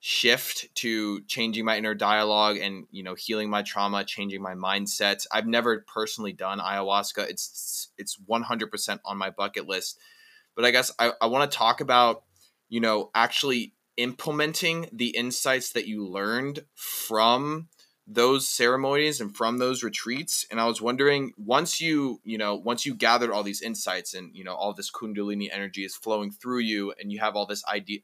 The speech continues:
all these ideas and motivation, what did you do to then implement those insights into your life in a way that really helped rewire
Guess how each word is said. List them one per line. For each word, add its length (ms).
all 120
these 220
ideas 440
and 80
motivation, 640
what 200
did 180
you 100
do 640
to 160
then 420
implement 840
those 520
insights 520
into 240
your 80
life 320
in 80
a 80
way 220
that 200
really 240
helped 420
rewire 680